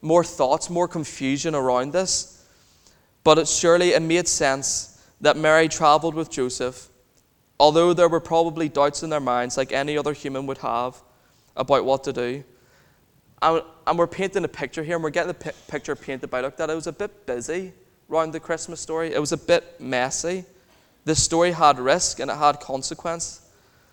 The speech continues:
There's a lot going on with it. And maybe your twenty twenty-three Christmas sounds a bit similar. Maybe your Christmas sounds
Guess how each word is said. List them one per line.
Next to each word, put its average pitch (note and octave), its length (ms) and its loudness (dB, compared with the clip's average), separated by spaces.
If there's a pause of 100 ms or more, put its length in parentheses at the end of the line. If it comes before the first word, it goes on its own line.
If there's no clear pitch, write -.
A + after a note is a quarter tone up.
(140)
There's D#3+ 200 6
a D#3+ 80 6
lot D3+ 300 4
going C#3 180 -2
on B2+ 220 -4
with D3+ 140 -10
it. D#3+ 120 -2 (580)
And E3 140 -2
maybe F3+ 480 -2 (160)
your D3 240 -2
twenty C#3 400 -6
twenty-three B2+ 560 -8
Christmas C3+ 460 -10
sounds C3 400 -10
a - 20 -14
bit B2 220 -10
similar. D#3 440 -12 (880)
Maybe E3+ 280 2
your D#3 220 4
Christmas D#3+ 500 -4
sounds C#3 640 -2